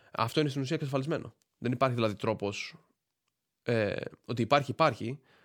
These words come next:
ε, αλλά υπάρχει και τρόπος να μείνεις εντελώς ανώνυμος από την προσπάθειά σου να βοηθήσεις, που στην ουσία δηλαδή φαίνεται ότι παίρνεις μεριά,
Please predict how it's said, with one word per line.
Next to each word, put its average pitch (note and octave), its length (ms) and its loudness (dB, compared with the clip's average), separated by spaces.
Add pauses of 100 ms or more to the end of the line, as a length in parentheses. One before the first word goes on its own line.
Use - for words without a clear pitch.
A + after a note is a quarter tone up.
(540)
ε, - 80 0
αλλά A2+ 200 4
υπάρχει C#3+ 340 2
και C3 120 0
τρόπος C#3+ 260 2
να C3+ 80 2
μείνεις D3 260 0
εντελώς B2+ 440 2
ανώνυμος C#3 760 -2
από B2 240 -2
την A#2+ 240 0
προσπάθειά B2+ 460 0
σου C3+ 120 -6
να B2+ 100 0
βοηθήσεις, C#3 580 -2 (140)
που C3+ 100 -8
στην B2+ 120 -4
ουσία B2+ 160 2
δηλαδή B2+ 280 2
φαίνεται C3 280 0
ότι B2 100 -8
παίρνεις B2+ 320 0
μεριά, A#2 640 0